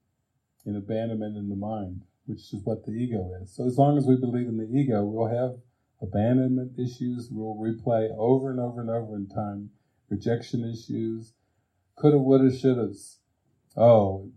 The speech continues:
would have been so much better if, if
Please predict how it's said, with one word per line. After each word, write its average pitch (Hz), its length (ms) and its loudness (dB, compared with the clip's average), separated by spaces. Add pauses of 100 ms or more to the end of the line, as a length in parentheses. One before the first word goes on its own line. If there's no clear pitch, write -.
(140)
would 110 100 -10
have 101 80 -12
been 101 200 -14
so - 500 2
much 135 320 0
better 98 400 -6 (880)
if, 107 160 -6 (220)
if 110 140 -12